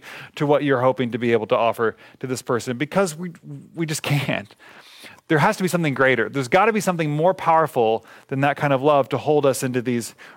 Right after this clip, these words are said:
relationships. Love is fed and funded and grown through ritual, through choice, through behavior.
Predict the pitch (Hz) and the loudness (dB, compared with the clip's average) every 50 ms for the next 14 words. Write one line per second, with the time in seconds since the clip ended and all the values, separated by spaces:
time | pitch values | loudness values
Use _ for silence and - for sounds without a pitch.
0 | - - 120 113 117 120 117 - - 113 - - - 101 - - - 139 131 143 | -6 -2 2 2 2 2 2 0 -6 -10 -10 -8 -8 -8 -8 -8 -8 -4 0 2
1 | 165 175 175 170 156 151 135 - - - - - 175 165 165 170 170 - 123 120 | 4 4 4 2 2 0 -2 -4 -4 -6 -2 0 2 4 4 2 2 0 -4 -8
2 | - - - - 156 151 151 143 151 147 151 - 139 131 113 104 107 117 135 143 | -10 -6 -2 0 0 0 2 2 2 2 2 0 -6 -14 -12 -8 -2 0 2 2
3 | 143 139 131 127 120 - - 131 117 104 104 123 131 131 - 131 113 95 90 90 | 2 2 0 -2 -4 -6 -6 -4 -4 0 2 0 0 0 0 -2 -2 -2 -4 -8
4 | - - _ _ _ _ _ _ _ _ _ _ _ _ _ _ _ _ _ _ | -10 -12 _ _ _ _ _ _ _ _ _ _ _ _ _ _ _ _ _ _
5 | _ _ _ _ _ - - 127 - - - - 160 151 151 143 127 - - - | _ _ _ _ _ -8 -6 -4 -4 -2 -2 2 4 4 4 4 2 -2 -6 -4
6 | - 131 123 113 131 113 104 127 127 127 117 107 110 95 87 - | -2 -2 0 2 0 0 2 2 2 2 2 0 -4 -8 -8 -10